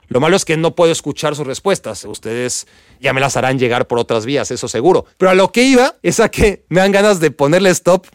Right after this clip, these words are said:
a esta grabación y deprimirme otra vez cuando digo que mi hija está aplicando a la prepa. Pero hay que decir que aquí la prepa es de cuatro años. O sea, estaría aplicando a lo que para nosotros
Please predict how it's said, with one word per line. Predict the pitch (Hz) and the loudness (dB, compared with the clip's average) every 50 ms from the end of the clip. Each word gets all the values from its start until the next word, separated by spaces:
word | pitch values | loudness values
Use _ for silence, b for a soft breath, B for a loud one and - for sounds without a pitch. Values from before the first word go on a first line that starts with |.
| _ _ | _ _
a | - 151 151 | -4 -2 0
esta | 156 - - 165 | 0 0 0 0
grabación | 147 147 139 135 139 - - 151 160 180 202 | 0 0 0 0 -2 0 0 2 2 2 2
y | 165 | 2
deprimirme | 131 127 107 - 120 120 135 143 151 156 | 0 0 0 -2 -2 0 0 0 2 0
otra | 147 - - 131 | 0 0 0 0
vez | 123 127 151 147 - | 2 2 0 0 0
cuando | - 147 131 113 110 | -2 -2 -2 -2 -2
digo | 117 120 113 147 | -2 -2 -2 -2
que | - 123 | -2 -4
mi | 104 113 117 | -4 -4 -4
hija | - - 147 | -4 -4 -4
está | - - 120 | -4 -4 -6
aplicando | 117 - 139 127 - 117 107 110 117 131 | -6 -6 -6 -6 -4 -4 -4 -2 -2 -2
a | |
la | 110 98 - | -2 -2 0
prepa. | - 170 196 190 151 - - - | 0 2 2 2 0 -4 -6 -6
Pero | - 131 135 | -4 -4 -2
hay | 156 | 0
que | - 180 | 0 0
decir | 175 - 196 185 185 - | 0 2 0 0 0 0
que | 185 | -2
aquí | 147 - - 160 170 | -4 -4 -2 0 0
la | 170 170 - | 0 0 0
prepa | 151 151 143 - 202 | 0 -2 -2 0 -2
es | 180 | -2
de | 147 123 | -2 -4
cuatro | - 120 - 214 247 | -6 -4 -2 0 0
años. | 247 185 101 - - - | 0 0 -2 -6 -10 -8
O | |
sea, | - - 90 - _ - | -8 -8 -8 -8 _ -12
estaría | 98 - 120 123 127 147 160 165 139 _ _ | -8 -6 -2 0 2 2 2 0 -2 _ _
aplicando | 123 117 - 131 135 123 - 156 151 151 156 170 | -8 -8 -6 -6 -6 -2 -2 -2 0 2 2 2
a | 160 | 2
lo | 143 127 120 - | 2 0 -2 -2
que | - 127 - | -4 -6 -6
para | - - 113 110 110 | -6 -6 -6 -4 -4
nosotros | 110 117 110 - - 196 190 - - 143 151 185 - - - | -4 -4 -2 0 0 2 2 2 2 0 0 0 0 -4 -10